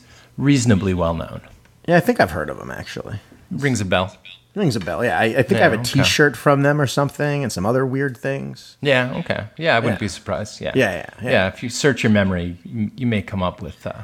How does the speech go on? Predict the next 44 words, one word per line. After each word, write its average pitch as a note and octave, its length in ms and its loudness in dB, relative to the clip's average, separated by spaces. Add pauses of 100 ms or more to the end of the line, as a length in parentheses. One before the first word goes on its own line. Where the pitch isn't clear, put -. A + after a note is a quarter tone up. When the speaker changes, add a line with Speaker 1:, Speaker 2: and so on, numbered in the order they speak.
Speaker 1:
it B2 120 -8
may B2 120 6
ring F#2+ 180 2
a E2 40 -4
bell. - 200 -10 (180)
Yeah. - 220 -16
Speaker 2:
Yeah. - 240 -16 (420)
I A2+ 220 0
think, E3+ 160 2
I D3+ 60 2
think E3+ 160 0
when D3+ 100 2
I A#2+ 60 4
met B2 260 4
him G#2+ 160 2
is F2+ 100 -4
when F#2 140 -4
I F2+ 60 -4
lost G2 340 2
my C#2+ 100 -6
memory. B1+ 380 -10
That F2+ 100 -2
might F#2 160 -4
be F#2+ 80 -4
the D#2 100 -6
problem. E2 440 -2 (140)
Speaker 1:
That F#2 420 0
would G#2 180 -2
not F#2 300 0
be E2+ 120 -6
surprising. - 720 -10
Speaker 2:
Would A2+ 120 -2
Speaker 1:
Yeah. A2+ 160 4
Speaker 2:
that, - 100 -8
would A2 120 2
that G#2 160 4
fit F2+ 160 0
the G2 80 2
bill? G2 240 4 (180)
Speaker 1:
Yeah, D#2+ 220 0
I F#2 80 -8
think - 220 -10
so. - 200 -6 (160)
Yeah. - 160 -10